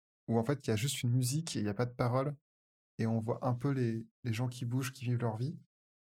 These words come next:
Et il y a deux, trois scènes comme ça dans le film, et j'ai trouvé que ça faisait vraiment témoignage d'une époque.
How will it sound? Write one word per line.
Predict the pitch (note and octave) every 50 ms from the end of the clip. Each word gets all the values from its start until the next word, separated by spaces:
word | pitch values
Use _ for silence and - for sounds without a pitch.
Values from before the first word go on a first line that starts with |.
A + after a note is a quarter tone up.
| _ _ _ -
Et | B2
il | A#2+
y | B2
a | B2+ B2 A#2+
deux, | A#2+ A#2 - E3 F#3+
trois | F#3+ - - D#3+ D3+
scènes | - - E3 D#3 D#3
comme | - D3+ D3+ C3+
ça | - - D3+
dans | C#3+ - C3 A#2+
le | A2+ G#2+ G#2+ A2 A2
film, | G#2+ - - F#3+ G3 C#3+ - - _ _ _ _ _ _ _ _ _ _ _ _ _ _ -
et | A#2+
j'ai | A2 B2+ B2
trouvé | - C#3 E3 G3
que | F#3+
ça | - C3+
faisait | A#2+ A#2+ B2+
vraiment | B2+ A#2+ B2 C3+ C#3 D3 E3 E3
témoignage | E3 - D3 D3 C#3+ C#3+ D3 C#3 B2
d'une | B2+ C3 C3
époque. | C3 C3 C#3+ C#3+ - - - - -